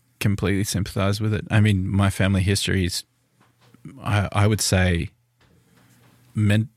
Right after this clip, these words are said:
depress-, br-, depression all the way to nearly schizophrenia.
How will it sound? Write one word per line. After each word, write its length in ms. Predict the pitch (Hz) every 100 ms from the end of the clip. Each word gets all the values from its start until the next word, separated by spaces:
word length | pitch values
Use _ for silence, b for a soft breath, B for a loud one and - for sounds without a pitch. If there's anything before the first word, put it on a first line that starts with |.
| _ -
depress-, 520 | 104 - 110 117 - -
br-, 180 | 123 104 104
depression 720 | - - 120 120 131 120 120 b b _
all 160 | 117 113
the 80 | 98
way 300 | 98 101 98
to 360 | - 95 92
nearly 360 | 95 95 110 113
schizophrenia. 920 | - - 120 - 104 101 107 143 151